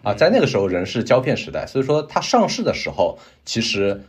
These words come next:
Speaker 1: 呃，它当时整个的经营状况等等都是 OK 的。
Speaker 2: 嗯。
Speaker 1: 啊，然后呢，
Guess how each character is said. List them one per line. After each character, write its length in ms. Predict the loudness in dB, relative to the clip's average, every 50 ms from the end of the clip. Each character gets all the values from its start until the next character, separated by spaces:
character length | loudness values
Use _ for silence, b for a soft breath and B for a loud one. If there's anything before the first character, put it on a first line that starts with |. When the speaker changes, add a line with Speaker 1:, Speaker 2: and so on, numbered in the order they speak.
| _ _
Speaker 1:
呃， 220 | -2 -2 -2 -2
它 140 | 2 0 2
当 140 | 4 4 2
时 160 | 0 -4 -6
整 200 | -6 -6 -6 -4
个 100 | -4 -6
的 80 | -6 -4
经 180 | -2 0 0 2
营 60 | 2
状 220 | 4 4 2 4
况 220 | 4 2 2 2 0
等 160 | -2 -4 -4
等 200 | -4 -6 -6 -6 -6
都 160 | -6 -4 -4
是 100 | -2 -2
OK 320 | -4 -4 -4 -4 -4 -2
的。 160 | -2 -4 -6 -10 -14 -12
Speaker 2:
嗯。 360 | -10 -8 -8 -8 -10 -12 -12 -8
Speaker 1:
啊， 200 | -6 -6 -6 -6 -12 _ _ _ _
然 160 | _ 2 2
后 120 | 4 4 4
呢， 240 | 4 4 2 0